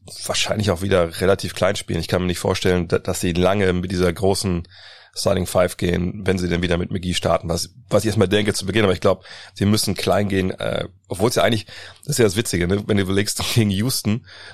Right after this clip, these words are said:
so der erste Impuls war immer, okay, dann musst du halt groß spielen. Nee, überhaupt nicht, musst halt auch klein spielen, nur halt besser klein. Und jetzt gegen die Truppe, die eigentlich sehr relativ groß unterwegs ist, musst du <laughs> auch eigentlich eher klein spielen, <laughs> damit du damit mitkommst, weil eben Jokic einfach ein,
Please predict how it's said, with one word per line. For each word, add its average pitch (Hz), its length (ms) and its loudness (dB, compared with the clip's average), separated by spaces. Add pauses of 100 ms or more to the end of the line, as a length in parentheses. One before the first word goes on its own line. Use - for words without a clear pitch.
so 107 80 0
der 98 100 6
erste 107 220 2
Impuls 104 320 2
war 101 140 2
immer, 101 180 2
okay, 98 200 0
dann 90 100 2
musst 92 140 -2
du - 40 2
halt 87 120 0
groß 107 200 0
spielen. 90 300 0
Nee, 104 160 4
überhaupt 92 320 2
nicht, 85 140 -6
musst 104 200 0
halt - 100 2
auch 123 120 0
klein 85 200 0
spielen, 92 300 -2
nur 98 120 2
halt 87 120 0
besser 104 240 0
klein. 92 320 -2 (380)
Und 101 160 0
jetzt 101 180 0
gegen 98 140 0
die 95 80 -2
Truppe, 107 260 -2
die 101 120 0
eigentlich 104 180 0
sehr 98 240 0
relativ 104 240 -2
groß 117 220 2
unterwegs 98 260 0
ist, 98 80 -6
musst 95 220 -2
du 98 160 -4 (840)
<laughs> - 0 - (240)
auch 131 180 0
eigentlich - 220 -8
eher 113 120 2
klein 139 200 2
spielen, 107 400 0
<laughs> - 60 -8
damit 110 240 0
du 107 40 0
damit 101 280 2
mitkommst, 95 480 0
weil 101 180 4
eben 98 140 0
Jokic 98 420 2
einfach 95 220 2
ein, 90 200 -4